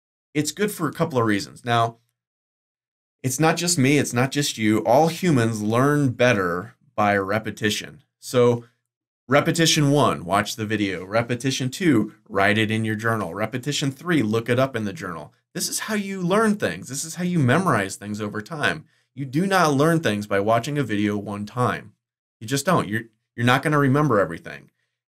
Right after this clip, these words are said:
You know, you, sure, you can write it down on a piece of paper. You're gonna lose that paper. You can write it down on just a normal notebook that you buy from the, you know, grocery store or something from Walmart. You're gonna lose that. It's just a, a faceless notebook. But this,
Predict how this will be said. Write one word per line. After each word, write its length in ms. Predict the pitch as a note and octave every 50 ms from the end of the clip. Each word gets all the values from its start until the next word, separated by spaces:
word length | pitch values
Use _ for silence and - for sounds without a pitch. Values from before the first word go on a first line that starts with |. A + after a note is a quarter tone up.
| _ _ _ _ _
You 80 | - A#2+
know, 240 | G#2+ G#2+ G#2+ - - _ _ _ _ -
you, 160 | D3+ D#3 -
sure, 240 | - - - F#3+ C#3+
you 140 | C#3 E3
can 100 | - E3
write 220 | C#3+ C3+ C#3 D3 C3+
it 40 | B2
down 160 | C3 C3 C3
on 120 | B2+ B2
a 60 | A#2
piece 240 | - - C3+ B2 -
of 100 | A2 -
paper. 440 | - A#2+ C#3 C#3+ - E3+ E3 F3 F3 - _ _ _ -
You're 120 | A2 A#2+
gonna 160 | B2+ C#3 B2+
lose 220 | B2 B2+ C3 B2 A2+
that 180 | A2+ G2+ -
paper. 400 | - A2 G#2+ G#2 - - - - _ _ _ _ - B2
You 60 | B2
can 160 | B2 D#3+ C#3+
write 180 | C3+ C3 C3+ C#3+
it 100 | C#3+ -
down 280 | B2+ C3 C#3 C#3 C#3 C3
on 160 | - B2 A#2+
just 200 | C3 C#3+ - -
a 60 | B2
normal 520 | A#2+ A2+ A#2 A#2+ B2+ C3 C#3 C3+ C3+ C3
notebook 480 | A#2+ A#2 A#2+ D3 D#3 D#3 A2 G2+ - -
that 140 | - F#2+ -
you 60 | G#2
buy 200 | - G#2+ G#2+ A2+
from 200 | A#2 - A#2 A2+
the, 260 | A2 G#2+ G#2 G2+ - -
you 80 | - G#2+
know, 100 | G#2 G2
grocery 380 | F2 F#2 A2 B2 - - -
store 240 | - - F#2 F2 -
or 60 | -
something 280 | - E2+ E2 D#2 D#2+ E2
from 160 | - E2+ F2+
Walmart. 460 | - G2 A2+ A#2 G#2 D#2 D#2 - - _ _ _ _ _ _ _ _
You're 100 | A#2+ C3+
gonna 140 | D3+ F3+ F#3
lose 300 | F3+ F3+ G#3 G#3 D3+ C3+
that. 360 | D3+ F#3 G3+ - - - - -
It's 160 | - B2+ - -
just 180 | D3+ - -
a, 220 | D3+ C3 A#2 - - - - - - - _
a 40 | -
faceless 500 | - - D3 C#3+ C#3 - B2+ A#2 A#2+ A#2
notebook. 480 | A#2 C3+ - - E2+ D2+ - - _ _ _ _ _ _ _ _ -
But 200 | B2 B2 B2 C3+
this, 540 | G#3+ C4 C4 C#3+ B2 C#3+ - - - -